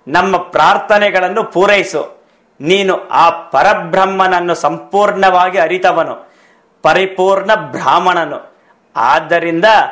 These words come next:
ನೀನು ಎಲ್ಲರಿಗೂ ಗುರುವಿನ ಸ್ಥಾನದಲ್ಲಿರುವವನು. ನಾವು ನಿನ್ನನ್ನು ನಮ್ಮ ಗುರುಗಳಾಗಿ ಸ್ವೀಕರಿಸುತ್ತೇವೆ. ಆಗ ನಾವು ನಿನ್ನ ತಪಸ್ಸುಗಳಿನ ಶಕ್ತಿಯಿಂದ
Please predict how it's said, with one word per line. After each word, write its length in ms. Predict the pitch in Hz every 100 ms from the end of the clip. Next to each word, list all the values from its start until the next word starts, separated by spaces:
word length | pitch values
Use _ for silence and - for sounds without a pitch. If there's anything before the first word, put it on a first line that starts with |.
| - - _ 156
ನೀನು 380 | 185 185 165
ಎಲ್ಲರಿಗೂ 680 | - 135 151 175 185 190 214
ಗುರುವಿನ 480 | 214 160 185 185 190
ಸ್ಥಾನದಲ್ಲಿರುವವನು. 1500 | 170 - - 147 170 185 180 175 165 170 170 156 139 - - _ _ _ _ _ _
ನಾವು 520 | 127 151 175 202 190
ನಿನ್ನನ್ನು 600 | 175 185 196 196 196 254
ನಮ್ಮ 400 | 214 180 208 226
ಗುರುಗಳಾಗಿ 760 | 180 165 208 196 196 190 190 226
ಸ್ವೀಕರಿಸುತ್ತೇವೆ. 1080 | - 185 190 180 175 180 190 175 156 - - _ _ _ _ _ _
ಆಗ 300 | 143 175 196
ನಾವು 540 | 185 175 170 220 202 208
ನಿನ್ನ 300 | 190 190 180
ತಪಸ್ಸುಗಳಿನ 920 | - 156 190 196 - 214 196 190 185 160
ಶಕ್ತಿಯಿಂದ 560 | 165 160 196 175 147